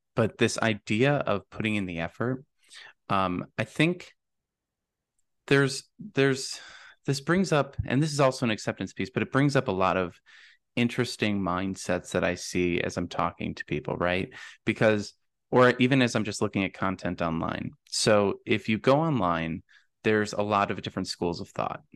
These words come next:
There's the school of thought of, like, you know, everyone should be an entrepreneur.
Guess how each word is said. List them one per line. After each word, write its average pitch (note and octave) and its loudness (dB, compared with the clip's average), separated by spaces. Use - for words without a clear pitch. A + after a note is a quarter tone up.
There's F2 0
the F#2+ -2
school - -2
of F#2 2
thought F2+ 2
of, F2+ -4
like, D#2 -2
you F2+ -2
know, E2 -2
everyone A#2+ 2
should - -4
be A2+ 2
an G2+ 0
entrepreneur. C#3 4